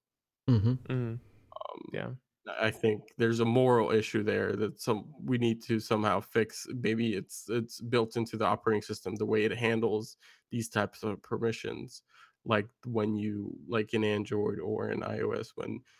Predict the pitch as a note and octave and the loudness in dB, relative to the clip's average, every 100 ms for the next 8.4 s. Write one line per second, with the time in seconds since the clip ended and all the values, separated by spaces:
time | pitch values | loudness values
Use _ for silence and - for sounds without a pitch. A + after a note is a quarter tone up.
0 | _ - G#2+ - G#2 G2 - F#2+ A2+ - | _ -6 -4 -2 0 -2 -2 -4 -4 -6
1 | - - G#2+ A2 - - - - - - | -6 -2 -2 -2 -6 -10 -10 -8 -6 -8
2 | - - - B1 - - - A#2 A2 F2 | -10 -18 -10 -8 -8 -10 -4 -2 -2 -4
3 | - - _ _ _ _ - G1+ G1+ - | -6 -12 _ _ _ _ -6 -4 -6 -8
4 | - - _ - - - C#3+ G#1 - - | -16 -20 _ -16 -14 -14 -6 -6 -6 -12
5 | - - A2+ - - - C3 - G#2+ - | -14 -8 -8 -6 -6 -4 -2 -2 -2 -4
6 | - - - - - C3+ C3+ B2+ B2+ B2+ | -6 -6 -6 -6 0 4 6 6 4 2
7 | B2 A#2+ A#2+ A#2+ C3 B2 A#2 A#2+ A#2 A#2+ | 0 2 0 0 0 2 2 2 0 2
8 | A#2+ A#2 A#2 | 4 6 4